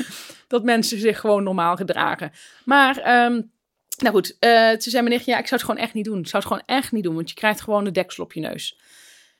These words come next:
Ik heb naar haar geluisterd. Ik ben naar een andere opticien gegaan.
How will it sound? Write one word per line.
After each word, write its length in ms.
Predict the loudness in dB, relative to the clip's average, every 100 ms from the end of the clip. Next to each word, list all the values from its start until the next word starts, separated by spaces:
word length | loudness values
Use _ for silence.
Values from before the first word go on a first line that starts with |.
| _ _
Ik 120 | _ -4
heb 120 | 0
naar 120 | 2
haar 160 | 2 0
geluisterd. 580 | -2 -4 -4 -6 -8 -6
Ik 160 | -4
ben 100 | -2
naar 140 | 0 -2
een 100 | 0
andere 280 | 0 0
opticien 460 | -4 -8 -4 -2 -4
gegaan. 340 | -6 -6 -6